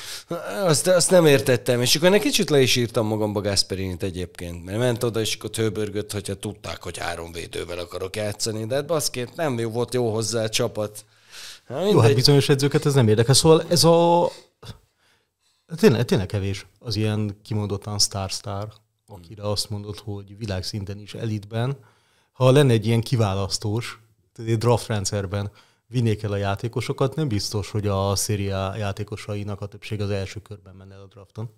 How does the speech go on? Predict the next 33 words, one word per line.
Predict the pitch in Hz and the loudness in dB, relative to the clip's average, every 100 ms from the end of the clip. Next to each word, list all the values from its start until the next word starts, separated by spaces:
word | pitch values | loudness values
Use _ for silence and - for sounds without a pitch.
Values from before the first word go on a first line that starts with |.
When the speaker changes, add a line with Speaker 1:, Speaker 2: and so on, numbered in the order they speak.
| _ | _
Speaker 1:
Hát | - 135 | -4 -2
lehetséges. | 180 147 107 - 117 | 0 0 0 0 6
Speaker 2:
Hogyha | 135 | 6
így | 135 127 | 8 8
a, | 131 | 8
hogyha | 139 131 139 131 | 8 4 2 2
így | 127 120 | 2 4
a, | 120 120 117 - - | 4 4 0 -12 -12
a | 127 127 117 | 0 2 4
top | 143 120 | 4 4
bajnokságnak | 110 107 107 117 107 107 | 2 0 -2 -4 -4 -2
a | |
játékosait | 120 113 113 110 110 117 | 0 2 0 -2 0 0
Speaker 1:
Igen. | 101 | 2
Speaker 2:
mind | 143 120 | 2 2
összeömlesztenénk, | 117 - 117 120 127 - 147 156 | 4 4 2 2 0 0 -2 -2
akkor | 262 214 | -2 -2
nem | 180 | -2
biztos, | 104 - 98 | -2 -4 -6
hogy | 104 | -6
innen | 101 98 95 | -10 -10 -10
kezdenék | - 117 98 98 98 98 | 0 0 0 -4 -6 -6
a | |
válogatást. | 98 92 101 101 92 135 170 - - - | -6 -4 -6 -8 -8 -8 -6 -8 -10 -14
Speaker 1:
<clears throat> | 147 - | -20 -14
Speaker 2:
Ugyanakkor | 135 156 147 | -2 -2 0
a | 151 | 2
második | 151 - 117 | 2 0 0
körben | 135 113 127 | 0 2 2
igen | 117 107 | 2 -2
erős | 98 98 - - | -2 -4 -6 -8
pikkeket | 127 117 107 98 | -10 -8 -6 -2
adna | - 240 - | 2 2 4